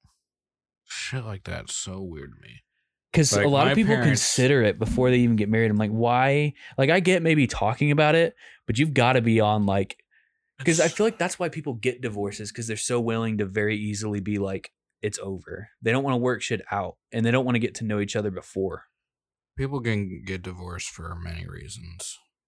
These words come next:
Speaker 2: For, like,
Speaker 1: Um,
Speaker 2: small ones.
Speaker 1: mostly it's just the other person giving up,
Speaker 2: Yeah.
Speaker 1: uh, because they're unhappy. And they think leaving and trying to start a new life will fix it.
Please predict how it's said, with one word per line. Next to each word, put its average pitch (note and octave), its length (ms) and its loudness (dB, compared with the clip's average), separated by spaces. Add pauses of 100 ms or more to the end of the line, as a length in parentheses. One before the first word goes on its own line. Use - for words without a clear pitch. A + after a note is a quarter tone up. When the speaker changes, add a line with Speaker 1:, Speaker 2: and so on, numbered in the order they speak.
(200)
Speaker 2:
For, A2+ 140 -2
like, G#2+ 160 -2
Speaker 1:
Um, E2+ 60 -8
Speaker 2:
small F2+ 400 -10
ones. - 420 -14
Speaker 1:
mostly G#2 480 -2
it's F#2 180 -4
just - 280 -6
the F2+ 80 -10
other F2 160 -10
person F2 340 -8
giving E2+ 300 -12
up, E2+ 240 -12 (1400)
Speaker 2:
Yeah. G#2+ 160 2
Speaker 1:
uh, E2+ 200 -12 (160)
because F#2 340 -12
they're E2+ 160 -12
unhappy. F2 640 -10 (1600)
And F2 120 -10
they F2 100 -8
think F2+ 420 -8 (560)
leaving F#2+ 540 -6
and F2+ 140 -8
trying F2+ 300 -6
to F2+ 60 -8
start E2+ 320 -8
a - 40 -10
new F2 220 -10
life F2 360 -12
will E2+ 140 -14
fix - 400 -6
it. A#2 240 0